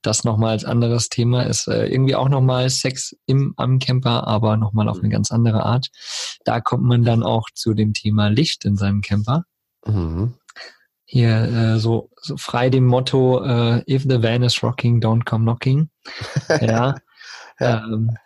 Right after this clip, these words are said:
Speaker 1: rotes Licht anmachen, da weiß, glaub ich, jeder, was Sache ist in dem Van.
Speaker 2: Hast du, hast du nicht rotes Licht in deinem Van?
Speaker 1: Ich hab vom Grundsatz her immer grünes Licht in meinem Van.
Speaker 2: Okay.
Speaker 1: Ich könnte es aber rot umschalten. Sogar
Speaker 2: Ah.
Speaker 1: rosa, wenn ich will.
Speaker 2: Ach, herrje.
Speaker 1: Ach, herrje,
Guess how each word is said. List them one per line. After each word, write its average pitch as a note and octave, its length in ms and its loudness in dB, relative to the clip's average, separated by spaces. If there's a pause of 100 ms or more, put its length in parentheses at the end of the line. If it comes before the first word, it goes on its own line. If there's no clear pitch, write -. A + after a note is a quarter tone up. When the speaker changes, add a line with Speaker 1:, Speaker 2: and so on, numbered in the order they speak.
(160)
Speaker 1:
rotes C#3+ 300 2
Licht C#3 240 2
anmachen, A#2+ 560 2
da G#2+ 140 2
weiß, G2+ 240 0
glaub G2 180 -4
ich, G2+ 160 -6
jeder, G2+ 220 2
was F#2+ 160 -2
Sache G#2 260 -4
ist - 200 -8
in G#2 80 -2
dem G2 140 -4
Van. G2 280 -10 (500)
Speaker 2:
Hast D3 300 0
du, C#3 140 2
hast C#3+ 260 0
du F3+ 60 4
nicht C3+ 180 0
rotes - 320 -2
Licht - 240 -6
in - 80 -8
deinem D#2 220 -2
Van? E2 240 0
Speaker 1:
Ich B2 120 -4
hab C3 120 -2
vom B2+ 180 0
Grundsatz C#3+ 500 0
her B2+ 140 2
immer A#2+ 160 2
grünes C3 460 2
Licht G#2+ 260 -2
in G2+ 80 2
meinem G2 260 0
Van. A#2 340 0 (440)
Speaker 2:
Okay. A#2+ 400 0 (160)
Speaker 1:
Ich - 140 -8
könnte E3 300 0
es B2+ 140 0
aber A#2 160 2
rot A#2 240 0
umschalten. F#2+ 640 -2 (220)
Sogar A#2+ 300 0
Speaker 2:
Ah. - 20 0
Speaker 1:
rosa, A#2+ 400 2
wenn G2 100 -2
ich G2 300 -8
will. F#2 140 -6 (640)
Speaker 2:
Ach, B2 320 0
herrje. F2+ 500 2 (320)
Speaker 1:
Ach, B2+ 240 0
herrje, F#2+ 560 0